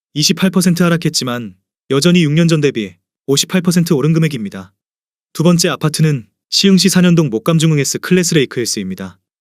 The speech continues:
이천십팔 년 준공 팔백육 세대, 전용 면적 팔십사점구 제곱입니다. 육 년 전 가격 삼억 삼천만 원에서 최고액 칠억 사천오백만 원까지 상승 후 이십사 년 칠월 오억 이천구백만 원에 거래되었습니다. 이십팔 퍼센트 하락했지만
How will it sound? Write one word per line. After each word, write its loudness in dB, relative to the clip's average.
이천십팔 0
년 2
준공 -2
팔백육 0
세대, -8
전용 2
면적 0
팔십사점구 -4
제곱입니다. -4
육 -2
년 4
전 2
가격 0
삼억 0
삼천만 0
원에서 -8
최고액 0
칠억 -4
사천오백만 0
원까지 -6
상승 -4
후 -12
이십사 -2
년 4
칠월 -2
오억 0
이천구백만 -4
원에 -8
거래되었습니다. -6
이십팔 0
퍼센트 0
하락했지만 -2